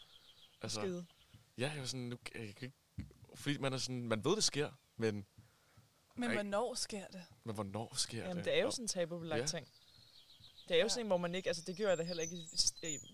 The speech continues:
Speaker 2: rigtig, rigtig mange år. Jeg kan nærmest stadig ikke stå en prut foran min kæreste.
Speaker 1: Altså, din prut lugter så meget.
Speaker 2: Men det gør det ikke.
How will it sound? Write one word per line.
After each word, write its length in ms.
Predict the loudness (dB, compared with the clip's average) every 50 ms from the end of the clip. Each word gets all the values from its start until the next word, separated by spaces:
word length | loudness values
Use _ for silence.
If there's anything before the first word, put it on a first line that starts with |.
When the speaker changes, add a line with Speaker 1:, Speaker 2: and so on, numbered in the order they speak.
| -10 -4 0
Speaker 2:
rigtig, 420 | 2 2 2 2 0 -2 -2 0 0
rigtig 300 | -2 -2 -4 -6 -6 -6
mange 160 | -4 -4 -2
år. 40 | 0
Jeg 100 | 0 0
kan 80 | 2 0 -2 0 2
nærmest 260 | 2 2 2 2 2
stadig 160 | 0 0 0
ikke 100 | 0 0 0
stå 100 | 0 -2
en 100 | -2 -4 -4
prut 260 | -6 -6 -6 -6 -6 -8 -6
foran 180 | -6 -6 -6
min 80 | -6 -8
kæreste. 340 | -8 -8 -8 -8 -8 -8 -10 -10 -12 -12 -14 -12 -12 -14 -14 -16 -18 -20 _ _ _
Speaker 1:
Altså, 180 | -8 -6 -4 -4
din 200 | -6 -8 -16 -16 -16
prut 220 | -14 -14 -12 -10
lugter 280 | -10 -10 -10 -12 -8 -2
så 280 | 0 0 2 0 0 -4 -10 -14
meget. 260 | -14 -14 -16 -14 -10
Speaker 2:
Men 80 | -8
det 100 | -8 -6
gør 180 | -4 -2 -2 -2
det 80 | -2 -6
ikke. 200 | -8 -12 -14 -16